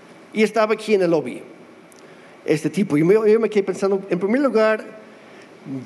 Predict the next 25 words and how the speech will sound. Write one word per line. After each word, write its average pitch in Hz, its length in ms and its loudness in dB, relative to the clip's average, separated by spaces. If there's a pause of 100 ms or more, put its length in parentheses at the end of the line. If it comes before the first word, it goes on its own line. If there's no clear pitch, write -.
(200)
dudo 277 360 4
de 185 120 -2
que 202 220 2
ese 247 160 0
tipo 254 320 0
te 165 100 -4
conozca. 175 640 -4 (1300)
¿Cómo 202 240 2
es 180 60 -4
tu 175 100 -2
pastor? 123 440 -4 (720)
Y - 80 0
en 196 60 2
segundo 285 360 2
lugar, 247 360 2
¿por 214 260 -2
qué 294 240 2
me, 262 220 2
por 220 420 -4
qué 262 200 2
sientes 262 600 -2
la 208 80 0
necesidad 185 580 0
de 165 140 -2
decírmelo? 139 500 -4